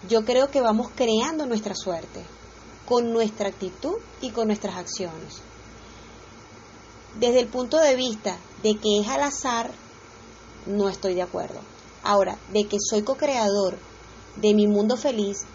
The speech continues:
que soy co-creador de las situaciones que quiero ver manifestadas en mi vida, allí sí estaría diciendo que estoy creando mi suerte. Pero en realidad, para mí,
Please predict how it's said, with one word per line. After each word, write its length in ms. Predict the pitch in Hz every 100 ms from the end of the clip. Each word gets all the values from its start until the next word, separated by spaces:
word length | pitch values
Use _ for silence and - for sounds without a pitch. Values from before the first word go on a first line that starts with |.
| -
que 80 | 196
soy 140 | - 202
co-creador 720 | 220 254 233 202 208 196 - - - -
de 160 | 196 202
las 180 | 196
situaciones 1040 | - - - 233 214 202 - 240 214 202 190 -
que 140 | 202 - -
quiero 460 | 220 226 202 180 - - - - - - -
ver 320 | - 190 214 208
manifestadas 580 | 226 254 233 226 220
en 80 | 233
mi 100 | 254
vida, 300 | 247 214 220 220 - -
allí 440 | 185 180 226 330 359 - - - -
sí 360 | - - 240
estaría 500 | 220 214 226 226 226
diciendo 520 | 233 214 226 202 202 294
que 60 | 254
estoy 260 | 214 185
creando 380 | 180 185 175 170
mi 120 | 165
suerte. 280 | - 170 - - - - - - - - - - - - - - - -
Pero 200 | - 214
en 80 | 208
realidad, 500 | 208 202 202 196 208 - - - - -
para 200 | - 202
mí, 200 | 190 202